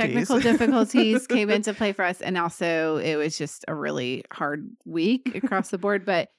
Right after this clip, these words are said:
Speaker 1: we did have a lot of snarkability with this
Speaker 2: Oh
Speaker 1: one,
Speaker 2: my
Speaker 1: and we did
Speaker 2: goodness.
Speaker 1: live tweet it. Um, so if you really wanna see our thoughts on that, they do exist on our Twitter.
Speaker 2: <laughs>
Speaker 1: Uh, but it's a time travel movie.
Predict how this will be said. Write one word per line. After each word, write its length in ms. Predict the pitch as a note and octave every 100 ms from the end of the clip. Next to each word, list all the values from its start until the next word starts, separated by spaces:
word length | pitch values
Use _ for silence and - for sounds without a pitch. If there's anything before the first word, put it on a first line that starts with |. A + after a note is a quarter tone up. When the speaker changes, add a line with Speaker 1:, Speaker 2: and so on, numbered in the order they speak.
| _ _ _
Speaker 1:
we 580 | F#3+ G#3+ G#3 G3 F#3+ - - -
did 220 | C#4 D#4+
have 200 | C#4 E4
a 40 |
lot 220 | C#4 B3 A#3+
of 60 |
snarkability 720 | B3 A#3+ G#3+ G3 F3 F3 F#3+ F#3+
with 140 | G3
this 140 | G3+
Speaker 2:
Oh 100 | G#3
Speaker 1:
one, 80 | F#3+
Speaker 2:
my 40 | F3+
Speaker 1:
and 160 | F#3
we 80 | G#3+
did 120 | C4 C4+
Speaker 2:
goodness. 100 | A3
Speaker 1:
live 320 | F#3+ F3 F3
tweet 260 | - F3+ E3+
it. 240 | E3 E3 - _ _ _
Um, 140 | E3 E3
so 140 | F3
if 120 | E3+
you 120 | F#3
really 180 | F#3+ F#3
wanna 180 | F3+ F3
see 180 | - F3+
our 80 | E3+
thoughts 300 | E3+ A#2+ -
on 120 | E3+
that, 200 | E3 C#3
they 120 | F3
do 140 | D#3+ F3
exist 840 | E3+ D#3+ E3+ F3 F3+ - - - -
on 140 | G3
our 120 | F#3+
Twitter. 460 | G3+ - F#3+ D#3 - C#4+
Speaker 2:
<laughs> 60 | - D#4+ C4+ C4+
Speaker 1:
Uh, 220 | G3+ F3
but 420 | D#3 G#3+ G#3 - - -
it's 220 | - B3
a 60 | D#4
time 300 | F#4 A4+ G#4+
travel 340 | F4 C#4 A3
movie. 540 | G#3 F3+ F3 B2+ F#3+